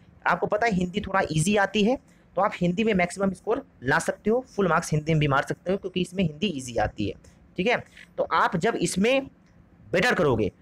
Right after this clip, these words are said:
तो जीएस में अगर आपका थोड़ा सा कम भी रह गया, तो आप उतना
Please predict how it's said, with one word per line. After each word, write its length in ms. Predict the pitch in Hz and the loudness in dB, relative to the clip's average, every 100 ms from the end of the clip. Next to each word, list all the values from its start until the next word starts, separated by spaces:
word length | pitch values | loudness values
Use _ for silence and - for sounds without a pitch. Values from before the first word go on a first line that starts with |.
| - | -4
तो 60 | 156 | -2
जीएस 360 | 120 175 240 | 0 0 0
में 100 | 220 | 0
अगर 120 | 208 214 | 2 2
आपका 200 | 208 214 | 0 -2
थोड़ा 260 | - 196 | 0 0
सा 100 | 208 | 0
कम 260 | 208 240 233 | 0 0 2
भी 100 | 170 | 2
रह 140 | 151 | 2
गया, 200 | 120 104 - _ - | 2 0 -2 _ 0
तो 60 | |
आप 200 | 208 233 165 | 0 -2 -6
उतना 380 | 185 208 269 | 0 0 0